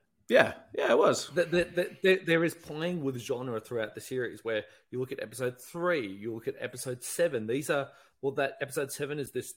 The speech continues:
Speaker 2: teen sort of thing going on where it's almost like this relationships that we've always seen in sort of film and television about teenage relationships. And then you look at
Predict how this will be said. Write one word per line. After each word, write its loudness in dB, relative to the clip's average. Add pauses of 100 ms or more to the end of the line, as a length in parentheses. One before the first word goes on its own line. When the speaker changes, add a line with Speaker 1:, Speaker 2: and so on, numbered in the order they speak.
(160)
Speaker 2:
teen -4 (440)
sort -2
of -8
thing -4
going 0
on -4
where 0
it's -6
almost -6
like -2 (160)
this -8 (100)
relationships -6
that -4 (120)
we've -6 (140)
always -2
seen -6 (460)
in -6
sort -6
of -4
film -4
and -12
television -4
about -4
teenage -8 (180)
relationships. -10 (340)
And -4
then -4
you -4
look -4 (140)
at -4